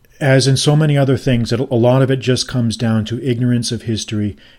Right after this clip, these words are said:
ignorance of geography, ignorance about the motivations of the major players. So I want to talk about that. I want to talk about how it is that the United States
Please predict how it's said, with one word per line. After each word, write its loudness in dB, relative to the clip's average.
ignorance 0
of -6
geography, -2
ignorance 0
about -2
the -2
motivations -2
of -10
the -6
major -2
players. -6
So -4
I 4
want 0
to -10
talk -4
about -6
that. -12
I 0
want 2
to 0
talk -2
about 0
how 2
it 4
is -2
that 0
the 0
United 2
States -4